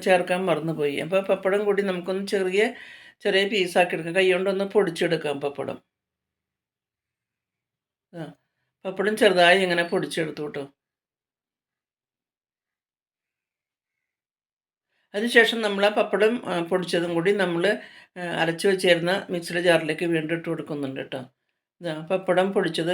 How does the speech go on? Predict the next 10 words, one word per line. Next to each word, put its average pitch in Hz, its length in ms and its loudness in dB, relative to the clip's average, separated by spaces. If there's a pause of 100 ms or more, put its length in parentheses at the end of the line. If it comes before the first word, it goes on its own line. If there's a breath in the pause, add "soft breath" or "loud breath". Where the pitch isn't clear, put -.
വീണ്ടും 165 360 -4
കൂടി 170 160 -2 (140)
ഇട്ട് 185 140 -8
കൊടുത്ത് 170 300 0
വീണ്ടും 190 380 2 (280)
നല്ലപോലെ 160 460 -4
ഒന്ന് 170 220 -6 (280)
തരിതരിപ്പായിട്ട് 160 760 -2 (140)
അരച്ചു 151 280 -4
കൊണ്ടുവന്നു. 135 360 -10